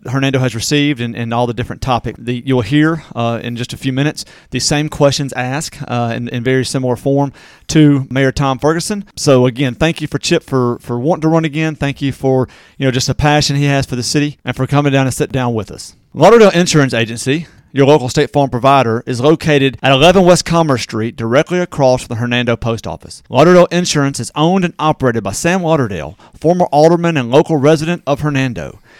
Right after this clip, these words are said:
His team specializes in insurance for life, home, business,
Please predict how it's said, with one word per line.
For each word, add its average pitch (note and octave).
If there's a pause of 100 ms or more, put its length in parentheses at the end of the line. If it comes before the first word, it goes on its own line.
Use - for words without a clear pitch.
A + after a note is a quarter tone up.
(140)
His E3
team F#3+
specializes B2
in C3
insurance A#2
for A2
life, C#3 (220)
home, E3 (220)
business, E3